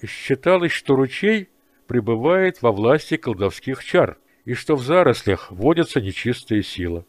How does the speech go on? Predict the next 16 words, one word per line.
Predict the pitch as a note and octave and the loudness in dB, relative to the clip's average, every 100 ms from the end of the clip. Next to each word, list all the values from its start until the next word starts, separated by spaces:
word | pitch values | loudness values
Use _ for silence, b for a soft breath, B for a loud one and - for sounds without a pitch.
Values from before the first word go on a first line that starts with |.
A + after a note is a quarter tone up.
| - | -4
Нетрудно | C3 C3 D#3 C#3+ D3 | -2 2 2 2 0
себе | D3+ | 0
представить, | - D3+ - F#3 F3 A2+ F2+ - | 2 0 -2 2 2 2 -4 -4
как | C3+ B2+ - | -2 -2 -6
трясся | B2+ C#3 C#3 - - | 0 2 2 0 -8
от | G2+ | -10
страха | - - D3+ D#3 G2 | -8 -2 0 0 -4
какой-нибудь | G#2 - B2+ B2 B2 | -6 -2 -2 -2 -4
школьник, | - - D3+ C#3+ A#2 F#2 F2 - _ | -6 -4 4 6 6 2 -10 -12 _
которому | A2+ - F3 F#3+ | -4 2 4 4
случалось | - F#3+ - F3 D3+ A#2+ - | 2 0 4 4 4 2 -2
проходить | D#3 D3+ D#3 D3 C#3+ F#2+ - - - | -4 0 2 2 -2 -8 -14 -20 -8
в | G#2 | -4
одиночестве | A#2+ C3 G#3+ - G#2 - - E2 - _ | 0 4 4 4 -2 -14 -12 -12 -12 _
по | A2+ | -2
мосту | A2 G#2+ - - A3 A3 | 0 -2 -2 0 0 0